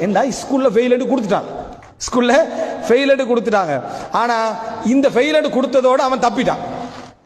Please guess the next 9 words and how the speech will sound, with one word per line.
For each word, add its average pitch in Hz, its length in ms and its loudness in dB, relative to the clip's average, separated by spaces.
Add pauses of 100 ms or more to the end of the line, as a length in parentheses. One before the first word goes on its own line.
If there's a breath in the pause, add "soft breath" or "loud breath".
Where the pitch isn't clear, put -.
(180)
இந்த 240 300 4
சிலபஸ்ல 269 340 4
இருந்து 262 160 2
வெளியாகிட்டான், 226 420 2
ஓடிட்டான். 180 320 0 (500 loud breath)
ஓடினதோட 277 420 4 (100)
சொந்தமா 302 360 2 (120)
யோசிக்க 240 280 2 (120)
ஆரம்பிச்சதுனால 190 600 2